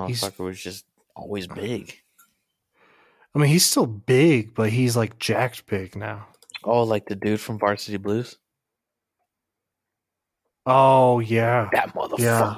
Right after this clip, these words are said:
Speaker 2: got
Speaker 1: Ethan, Ethan Hunt? Huntley? Something like that? You see him?
Speaker 2: Yeah.
Speaker 1: Yeah, he's jacked now.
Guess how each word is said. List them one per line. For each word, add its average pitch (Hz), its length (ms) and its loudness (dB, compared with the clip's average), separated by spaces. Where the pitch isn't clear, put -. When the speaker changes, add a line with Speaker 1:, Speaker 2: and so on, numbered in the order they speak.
Speaker 2:
got - 240 -10
Speaker 1:
Ethan, 139 720 2
Ethan 131 240 0
Hunt? 120 460 0
Huntley? 180 420 0
Something 165 240 0
like 170 120 -4
that? 180 220 -6
You - 60 -12
see - 140 -4
him? 151 140 -2
Speaker 2:
Yeah. 87 320 -2
Speaker 1:
Yeah, 104 80 -4
he's 117 160 -2
jacked 135 380 -8
now. 131 280 -8